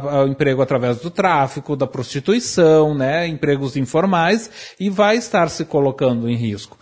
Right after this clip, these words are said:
né? Então, a sociedade, pelo fato de discriminar, acaba colocando as pessoas nessas situações que acabam gerando outras mazelas, né? Que a própria prostituição acaba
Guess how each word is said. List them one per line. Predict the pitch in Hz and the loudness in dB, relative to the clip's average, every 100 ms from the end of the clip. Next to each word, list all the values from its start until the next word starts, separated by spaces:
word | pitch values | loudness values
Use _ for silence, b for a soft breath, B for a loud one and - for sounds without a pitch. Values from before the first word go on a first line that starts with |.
| B B | B B
né? | 123 | -4
Então, | 127 160 | 0 0
a | |
sociedade, | 160 185 190 170 165 202 202 | 0 -2 -2 -2 0 -2 -4
pelo | - 180 170 | -2 -2 0
fato | 160 151 160 | 0 0 -2
de | 147 | -4
discriminar, | 156 160 240 - 262 233 175 147 139 202 214 | -8 -8 -10 -4 0 2 2 2 2 2 -2
acaba | 196 202 208 233 | -6 -2 -2 -4
colocando | - 226 196 170 175 156 160 | -2 2 2 2 2 2 2
as | 156 | -6
pessoas | 160 - 151 147 | -8 -2 -2 0
nessas | 156 160 147 | -2 -6 -10
situações | 160 175 175 180 226 - B B | -8 -6 -2 -2 -2 -8 B B
que | 262 | -6
acabam | 254 226 220 | 0 0 0
gerando | 214 208 214 233 | 2 4 4 4
outras | 214 180 151 | 2 0 -2
mazelas, | 147 123 120 95 - - _ | -2 0 0 -2 -6 -20 _
né? | 120 151 | -4 -2
Que | 175 170 | 0 0
a | 151 | 0
própria | - 170 208 202 | 0 0 0 -2
prostituição | 185 - 156 151 156 139 | -4 -6 -4 -2 0 0
acaba | 131 143 180 | 0 0 2